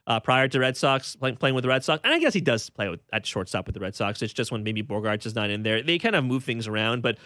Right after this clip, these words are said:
Bogaerts, I think, largely is a shortstop for the, uh, for the Red Sox. So Story plays at second. Baez at shortstop as well. But remember, these guys are both twenty-nine years old. They're both exactly twenty-nine years old, which I guess helps why they both signed the id-, identical deals.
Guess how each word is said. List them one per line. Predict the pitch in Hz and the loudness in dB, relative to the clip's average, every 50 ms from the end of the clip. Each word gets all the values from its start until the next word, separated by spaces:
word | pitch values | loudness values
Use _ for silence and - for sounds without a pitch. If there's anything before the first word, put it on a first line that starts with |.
| - _ - | -10 _ 2
Bogaerts, | 226 220 202 196 165 147 | 4 4 4 4 4 4
I | - 139 | 2 0
think, | 139 135 117 | 0 0 2
largely | 117 117 113 110 107 113 104 | 2 2 2 2 2 0 -2
is | 101 104 | -2 -2
a | 101 | -4
shortstop | - - 101 92 - - 101 90 80 - | -4 -4 -4 -4 -2 -2 -2 -2 -2 -4
for | 113 101 | -6 -4
the, | 95 98 95 95 98 | -2 -2 -2 -2 -2
uh, | 95 90 | -2 -4
for | 92 - | -4 -4
the | 110 | -2
Red | 104 98 98 | -2 -2 -2
Sox. | - 107 98 101 - | -2 -2 -4 -2 -2
So | - 113 104 | -2 -2 -2
Story | 104 - - - 139 135 131 120 | -2 -4 -4 0 0 2 2 0
plays | - - 123 110 104 101 | 0 0 0 0 0 -2
at | 104 92 | -4 -6
second. | - - 92 98 - - 95 110 - _ _ _ - | -4 -4 -4 -4 -6 -8 -10 -12 -14 _ _ _ 2
Baez | - 175 190 190 185 185 156 | 4 6 6 6 6 4 2
at | 160 - | 2 2
shortstop | - 143 127 117 - 135 117 110 | 2 0 0 2 2 0 0 0
as | 117 107 | 0 0
well. | 127 117 110 | 0 0 2
But | 120 156 190 | 2 2 2
remember, | 220 233 269 277 247 190 135 - - - - - | 4 4 4 4 4 4 2 0 -4 -20 -16 -8
these | 123 120 170 214 254 302 339 302 - | -2 0 0 2 2 2 2 2 2
guys | 226 208 208 214 220 220 220 202 | 2 4 4 4 4 4 2 2
are | - 165 151 | 2 2 2
both | 131 147 160 175 165 - | 4 4 2 2 0 -4
twenty-nine | - - - 160 160 170 175 180 170 165 156 156 156 156 151 | -12 -6 -2 0 2 2 4 4 4 4 4 4 4 4 4
years | 143 139 131 117 127 | 4 4 2 4 4
old. | 123 113 107 98 | 4 4 4 2
They're | 117 117 | 4 4
both | 170 226 240 | 4 4 4
exactly | 240 160 170 165 190 185 214 | 4 4 4 4 4 2 2
twenty-nine | 190 - 170 160 156 147 143 135 | 0 0 0 2 4 2 2 2
years | 123 120 123 113 117 | 2 2 2 2 2
old, | 110 117 143 | 2 2 2
which | 147 131 | 0 0
I | 117 110 | -2 -2
guess | 107 110 107 - - - - - _ _ _ _ _ _ _ _ _ _ _ - | -2 -2 -2 -2 -4 -10 -12 -16 _ _ _ _ _ _ _ _ _ _ _ -6
helps | 113 110 - - | -6 -6 -4 -2
why | 120 107 110 | -2 0 0
they | 110 110 113 - - | 0 -2 -2 -4 -4
both | 110 107 - | -6 -6 -4
signed | - 110 107 110 104 | -4 -4 -4 -2 -4
the | 107 104 98 | -4 -2 -2
id-, | 104 - - - | -4 -4 -4 -4
identical | - 113 123 - 127 - 180 143 - 147 120 | -4 -2 0 -2 0 0 0 0 2 0 0
deals. | 110 - 123 143 147 - 110 117 120 | 0 0 2 2 2 2 2 0 -2